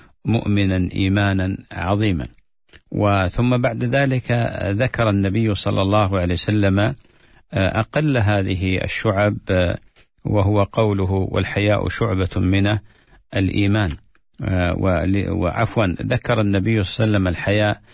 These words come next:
آه، شعبة من شعب الإيمان، ثم ذكر أقل الشعب، و-، وهو قوله عليه الصلاة والسلام:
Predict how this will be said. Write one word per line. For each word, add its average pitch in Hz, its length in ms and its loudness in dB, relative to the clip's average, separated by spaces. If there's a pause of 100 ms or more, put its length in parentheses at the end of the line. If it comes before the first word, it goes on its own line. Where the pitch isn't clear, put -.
(380)
آه، 98 160 0
شعبة 107 400 -2
من 98 120 0
شعب 98 360 0
الإيمان، 107 300 0
ثم 117 240 -2
ذكر 117 380 -2
أقل 123 640 -2 (560)
الشعب، 110 640 -2
و-، 95 120 0 (360)
وهو 95 360 0
قوله 107 480 0
عليه 98 240 0
الصلاة 104 500 0
والسلام: 110 600 0